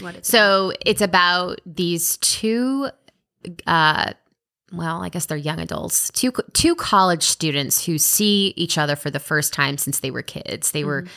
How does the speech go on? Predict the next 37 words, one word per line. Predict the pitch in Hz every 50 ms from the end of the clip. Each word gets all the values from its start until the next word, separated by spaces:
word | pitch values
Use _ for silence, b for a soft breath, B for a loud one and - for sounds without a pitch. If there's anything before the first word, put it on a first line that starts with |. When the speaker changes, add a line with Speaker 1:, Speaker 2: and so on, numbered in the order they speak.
| B B _
Speaker 2:
very | 156 165 160 170 170 165
close | 165 - - 165 151 147 151 - -
as | 147 143 -
kids. | - - 202 202 202 196 196 190 185 - - - - B B B B B B -
They | 160 160
run | 151 165 170 180 190
into | 190 196 190 - - 180
each | 170 170 - -
other | 151 151 151 147
at | 143 139
a | 139
train | 147 - - 156 147 147 147
station | - - 143 139 135 - 151 147
in | 147 151
Boston. | 143 143 139 139 139 139 - - - 143 131 135 139 143 135 139 151 - B B B B B B B
They're | - 170 175
both, | 170 151 165 160 156 156 156 147 - - -
one | - 156 160 165 170
of | 175 165
them | 175 165 160
goes | 160 151 151 -
to | - 156
Harvard, | - 151 151 147 143 147 147 147 147 143 151
one | 143 143
of | 147 143 147
them | 147 147
goes | 135 139 139 147 -
to | - - 156
M | 156
I | 151 143 143
T. | 147 - - - 147 143 143 147 - -
They're | - 156 151
both, | - 151 147 151 147 -
like, | 156 147 139 -
major | 151 151 151 151 151 143 143 147 147 - 151 147
video | 131 147 139 139 135 139 143 135
game | - 139 131 131 131 127 127 127 131 - 117 - -